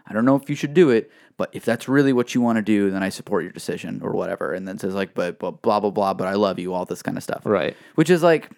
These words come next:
Speaker 1: <sighs> I don't, I, I find it very hard to believe that Vince is like, "Yeah, I'm okay with you destroying my main event at WrestleMania. I'm fine with that." Like, and not just, I, I, ca-, I imagine it was much more like him being like,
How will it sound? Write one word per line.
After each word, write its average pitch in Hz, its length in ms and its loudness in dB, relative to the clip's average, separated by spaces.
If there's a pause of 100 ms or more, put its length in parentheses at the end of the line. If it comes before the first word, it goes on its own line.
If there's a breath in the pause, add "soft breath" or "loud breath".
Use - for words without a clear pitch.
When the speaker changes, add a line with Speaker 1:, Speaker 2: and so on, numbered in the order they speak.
(280)
Speaker 1:
<sighs> - 400 -20
I 110 400 -6
don't, 185 160 2
I, 101 200 -4
I 143 100 4
find 180 300 0
it 123 60 -8
very 127 260 6
hard 113 240 2
to 113 60 2
believe 98 420 0
that 92 200 0
Vince 101 320 -4
is 95 120 -6
like, 92 340 -2 (640 soft breath)
"Yeah, 143 260 2
I'm 151 120 2
okay 160 300 2
with 117 180 2
you 110 100 2
destroying 101 500 2
my 90 140 -4
main 90 180 -8
event 85 280 -8
at - 80 -4
WrestleMania. 71 680 -6
I'm 120 140 0
fine 104 280 0
with 90 120 -8
that." - 240 -10
Like, - 380 -8
and 107 140 0
not 104 200 0
just, 104 200 -8 (260)
I, 117 200 2
I, 120 100 2
ca-, 113 200 0
I 107 100 2
imagine 127 400 2
it 107 60 0
was 107 140 0
much 110 240 0
more 98 160 4
like 90 160 -2
him 101 200 0
being 92 220 -4
like, 82 220 -16